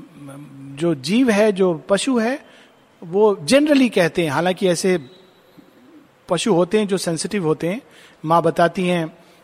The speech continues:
एक एग्जांपल देती हैं कि बिल्ली जो ट्रांस में जाती थी यहाँ, माँ कहती है वो भी पूर्ण योग कर रही थी,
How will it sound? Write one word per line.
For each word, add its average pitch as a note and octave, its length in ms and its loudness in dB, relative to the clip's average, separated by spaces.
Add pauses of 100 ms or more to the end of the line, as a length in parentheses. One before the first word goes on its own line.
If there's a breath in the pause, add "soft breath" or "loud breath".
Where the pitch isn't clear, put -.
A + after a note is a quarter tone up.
(180 soft breath)
एक E3 160 -8
एग्जांपल E3 440 0
देती F3 220 -2
हैं E3+ 80 -6
कि F3 80 -4
बिल्ली F3 340 0
जो F#3 100 2
ट्रांस E3 420 -2
में F3 80 -2
जाती D#3+ 280 -2
थी F3 160 -6
यहाँ, E3 280 0 (500 soft breath)
माँ F3 260 4
कहती G#3 260 2
है A#3+ 60 2
वो A3+ 140 4
भी B3+ 140 4
पूर्ण A#3+ 280 2
योग A3+ 280 4
कर F#3+ 120 4
रही D#3+ 160 2
थी, G#2+ 240 -14